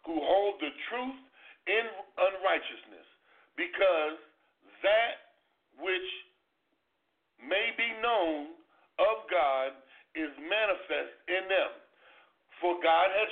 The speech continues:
showed it to them. That's evidence.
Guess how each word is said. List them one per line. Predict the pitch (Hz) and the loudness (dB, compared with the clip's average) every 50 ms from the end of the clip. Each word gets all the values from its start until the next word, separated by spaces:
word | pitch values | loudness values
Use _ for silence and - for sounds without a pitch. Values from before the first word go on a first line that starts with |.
| - - | -4 0
showed | 262 269 269 269 254 | 2 2 2 2 0
it | 220 - - - 175 | -4 -10 -10 -10 -8
to | 160 | -8
them. | 139 110 90 - _ _ _ _ _ _ _ _ _ _ _ _ _ _ _ _ _ _ _ _ | -8 -10 -12 -16 _ _ _ _ _ _ _ _ _ _ _ _ _ _ _ _ _ _ _ _
That's | - 160 202 202 | -10 -6 -6 -6
evidence. | 190 185 175 139 120 - | -4 -6 -6 -8 -8 -12